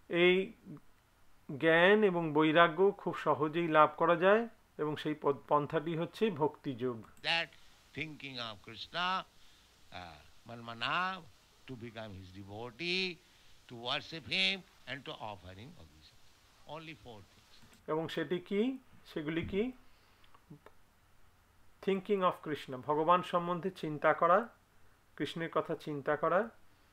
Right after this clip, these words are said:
Speaker 1: তার ভক্ত হওয়া, তার পূজা করা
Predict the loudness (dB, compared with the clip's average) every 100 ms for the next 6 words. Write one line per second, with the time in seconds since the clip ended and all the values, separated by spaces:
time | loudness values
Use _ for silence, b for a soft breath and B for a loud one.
0 | b b 0 2 2 0 -2 -2 -2 2
1 | 6 6 6 -10 -20 -20 _ _ -2 4
2 | 4 4 -2 -20 -20 _ _ _ -20 -8
3 | -2 4 6 8 6 6